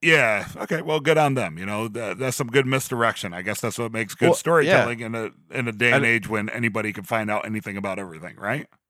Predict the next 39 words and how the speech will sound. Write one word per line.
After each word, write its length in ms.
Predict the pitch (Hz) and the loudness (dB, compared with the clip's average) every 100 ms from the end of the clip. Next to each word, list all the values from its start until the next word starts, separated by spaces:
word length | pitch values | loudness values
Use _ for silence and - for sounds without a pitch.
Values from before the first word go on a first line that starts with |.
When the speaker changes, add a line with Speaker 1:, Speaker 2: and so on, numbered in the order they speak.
| _ | _
Speaker 2:
Yeah, 280 | 180 160 101 | 4 6 6
and 100 | 120 | 4
I 140 | 104 135 | 4 4
really 340 | 135 151 170 | 4 2 2
like 240 | 156 143 - | 4 2 0
to 120 | 127 | -6
think 380 | - 139 135 - | -2 0 -2 -2
that 300 | 120 110 - | 2 2 0
that 260 | 101 117 - | -2 -2 0
Tom 280 | 113 110 113 | 0 0 0
Thumb 280 | 117 117 | 0 0
thing, 520 | 113 120 110 110 110 - _ _ _ _ _ _ | 0 -2 -2 -2 -6 -12 _ _ _ _ _ _
the 220 | 107 104 | 0 0
D 220 | 98 113 117 | -2 -2 0
E 20 | |
A 160 | 113 110 | 2 0
agent, 380 | 110 110 98 | 0 -2 -6
was 580 | 82 104 135 143 117 - - | -6 0 2 2 0 -4 -6
to 280 | 113 95 - - | -6 -6 -12 -12
make 300 | 104 117 110 | -4 -4 -2
us 140 | 113 95 | -4 -4
think 200 | 113 107 | -4 -2
about 280 | 107 104 - | 2 2 2
Hank, 400 | 113 104 - - _ _ | 0 -2 -4 -14 _ _
which 180 | - 98 | -12 -4
means 200 | 117 107 | 0 0
they're 120 | 113 | 0
kind 220 | 117 113 | 0 2
of 100 | 107 101 | 2 2
in 140 | 107 | -2
tune 300 | - 123 113 | -2 0 0
with 120 | 101 | 0
how 140 | 110 104 | 0 0
their 120 | 92 | -2
fans 340 | - 117 123 | -2 -4 -4
feel 240 | - 98 90 | -4 -4 -4
because 280 | 90 92 90 | -6 -8 -8
it's 140 | - | -6
oft 260 | 80 95 | 0 0